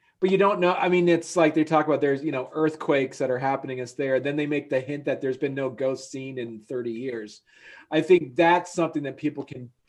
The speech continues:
kinda take is by saying, "Oh, is there, like, a huge, like, purgatory, mouth to hell ghost thing, whatever, underneath this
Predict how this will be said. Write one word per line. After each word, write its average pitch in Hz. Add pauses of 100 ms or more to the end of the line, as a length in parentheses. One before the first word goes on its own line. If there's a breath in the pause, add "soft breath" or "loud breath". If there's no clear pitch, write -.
kinda 135
take 139
is 131
by 131
saying, 127
"Oh, 131
is 113
there, 123
like, 120
a 120
huge, 120 (520 loud breath)
like, 127 (600)
purgatory, 139
mouth 123
to 127
hell 123
ghost 123 (480)
thing, 131
whatever, 123
underneath 123
this 117